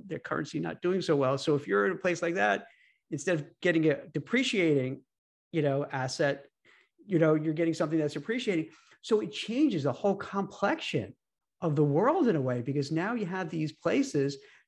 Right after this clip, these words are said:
that are gonna have these tech scenes, which money is in, so they can kind of promote economy, help the economy, and for the people to do really well. So it just has so many, uh, to me, like, so many spillover effects that are positive. And I agree with you. You gotta be careful. Like, it could kind of, things could go bad too.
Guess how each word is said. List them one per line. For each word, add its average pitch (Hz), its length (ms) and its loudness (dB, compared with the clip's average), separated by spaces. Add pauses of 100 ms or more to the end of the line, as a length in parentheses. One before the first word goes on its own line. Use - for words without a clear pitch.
that 156 160 4
are 165 80 4
gonna 156 180 0
have 156 320 -2
these 135 220 -4
tech 160 260 -4
scenes, 156 400 0
which 139 260 -2 (360)
money 156 320 6
is 143 100 4
in, 156 220 2
so 160 120 0
they 139 140 2
can 135 140 -6
kind 135 180 -2
of 131 80 -8
promote 131 300 2
economy, 147 500 0
help 139 240 -4
the 165 80 -2
economy, 156 640 -2 (300)
and 139 100 -10
for 127 80 -8
the 127 80 -6
people 156 320 0
to 139 140 -4
do 139 160 0
really 143 200 2
well. 175 460 -4 (360)
So - 420 -2 (220)
it 180 140 -2
just 202 220 -2
has 202 260 0
so 220 200 2
many, 190 480 2 (300)
uh, 165 80 0 (160)
to 202 100 2
me, 196 520 4
like, 156 160 0
so 214 140 0
many 208 120 0
spillover 202 580 2
effects - 480 -6 (400)
that 151 140 4
are 147 40 2
positive. 170 500 2
And 139 120 2
I 160 60 6
agree 214 200 0
with 233 140 -2
you. 160 80 -2
You 147 100 0
gotta 208 200 2
be 190 120 -2
careful. 190 360 -2
Like, 147 180 -2
it 151 160 -6
could 143 140 -4
kind 139 160 0
of, 131 60 -6
things 156 200 0
could 131 160 -6
go 135 140 2
bad 120 320 0
too. 196 420 0